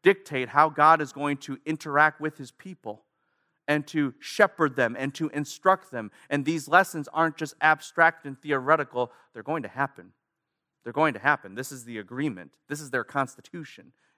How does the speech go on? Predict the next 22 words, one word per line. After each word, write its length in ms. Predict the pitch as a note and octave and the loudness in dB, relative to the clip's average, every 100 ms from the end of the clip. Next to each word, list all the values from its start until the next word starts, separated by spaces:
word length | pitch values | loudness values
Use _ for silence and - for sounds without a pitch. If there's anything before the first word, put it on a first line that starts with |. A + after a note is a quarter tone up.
| - | -16
It's 160 | C#3 | -8
going 180 | E3+ E3+ | -2 -2
to 60 | B2 | -2
take 300 | D#3 C3 _ | -10 -12 _
place. 600 | D#3 D#3 G2+ - - - _ _ - | -6 -6 -6 -16 -20 -20 _ _ -4
And 160 | D#3 | -2
so 480 | D3+ F#3 E3+ E3 E3 | 2 6 8 8 6
we're 180 | D3 D#3+ | 4 2
going 280 | E3 F3+ E3 | 4 4 4
to 120 | E3+ | -4
learn 560 | C#3 E3+ A3 A3+ G3 C3+ | 4 6 8 6 2 4
lessons 460 | D3 - C#3 C3+ | 4 2 -8 -10
from 240 | - C3+ B2+ | -6 -4 0
this, 260 | B2+ - - - | -2 -2 -16 0
but 120 | C#3+ | 4
we're 140 | D3 | 8
also 380 | D3+ F3 F#3 E3+ | 8 8 6 2
going 240 | D3 D3+ C#3 | 0 0 0
to 60 | |
see, 400 | - D#3 D#3 C3+ | -4 -4 -2 -2
yes, 360 | A2 C#3+ F3 - | 0 2 2 0
indeed, 500 | A#2+ C3 D#3 G#2+ | -12 -8 -6 -8